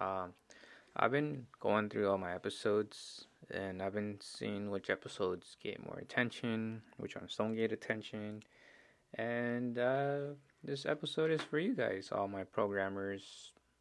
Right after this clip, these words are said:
my s-, computer science students, and all in between. Uh, wanted to make this episode to, for you guys and whoever, you know, wants to become a programmer.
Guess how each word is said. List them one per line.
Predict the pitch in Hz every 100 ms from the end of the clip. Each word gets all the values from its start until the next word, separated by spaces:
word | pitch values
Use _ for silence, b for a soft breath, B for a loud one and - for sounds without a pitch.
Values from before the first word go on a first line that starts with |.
| _ 143
my | 104 98 95 - _
s-, | - -
computer | 113 107 104 101
science | 104 98 98
students, | - 110 104 101 101 101 - 101
and | 95 95 - - -
all | 107 110 117 120 117 -
in | 117
between. | 117 117 139 123 101 _ B B B B B _ -
Uh, | 101 101 104 101 - - _ _ -
wanted | 120 113
to | -
make | 110 107 101
this | 101 98 -
episode | 107 101 - 104 101 101 -
to, | 113 110 110 110 - -
for | 110
you | 127 185
guys | 131 110 107 104
and | 104 107
whoever, | 110 107 107 104 104 - -
you |
know, | 98 95 95 _ _
wants | - 101 -
to | -
become | 101 120
a | 127
programmer. | 95 92 95 90 92